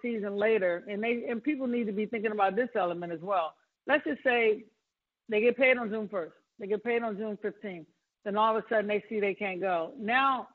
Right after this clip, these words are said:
every player has to enter that cycle of the unemployment. That's probably gonna be a month or two months before they see any revenue, any money to support themselves.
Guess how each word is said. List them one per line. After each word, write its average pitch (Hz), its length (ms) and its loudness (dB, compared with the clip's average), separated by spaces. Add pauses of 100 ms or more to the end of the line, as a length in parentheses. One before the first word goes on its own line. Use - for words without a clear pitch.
every 247 580 0
player 233 300 -4
has 196 360 0
to 196 160 -14
enter 214 160 -6
that 196 260 -4
cycle 196 400 -4
of 175 380 -4
the 190 120 -10
unemployment. 185 760 -4 (1000)
That's 233 220 4
probably 226 320 4
gonna 208 180 -4
be 208 60 0
a 190 120 0
month 226 340 -4
or 233 60 -4 (100)
two 247 140 -6
months 214 320 -4
before 196 340 -4
they 202 220 0
see 202 180 -4
any 202 180 -2
revenue, 160 460 -2 (960)
any 233 240 4
money 220 460 2
to 220 160 -2
support 208 340 -2
themselves. 170 600 -6